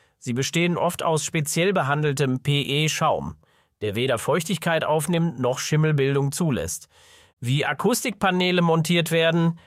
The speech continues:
hängt vom Installationsort ab. Für die Wandbefestigung im Innenbereich kannst du zweiseitiges Klebeband oder Montagekleber nutzen. Bei Deckenpaneelen ist Montagekleber oft die beste Wahl.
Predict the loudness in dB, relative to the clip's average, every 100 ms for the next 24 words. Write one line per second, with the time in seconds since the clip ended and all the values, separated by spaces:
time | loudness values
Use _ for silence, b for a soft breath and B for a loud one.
0 | B -4 0 0 2 0 0 0 2 0
1 | 0 0 0 2 0 0 -4 -10 B B
2 | B B _ -4 -2 0 0 -2 0 -2
3 | 0 0 0 0 2 2 0 -2 0 0
4 | 2 2 2 2 0 0 -2 -2 -4 0
5 | 0 2 2 0 0 -2 -2 -2 0 2
6 | 2 0 0 0 2 2 2 2 0 0
7 | 2 0 0 -2 0 0 -2 -4 -8 -10
8 | B B B B B B -6 -2 0 0
9 | -2 -2 -2 0 0 2 2 0 -2 0
10 | 0 0 0 0 0 0 0 2 0 -2
11 | -2 0 -2 -2 -2 0 2 2 0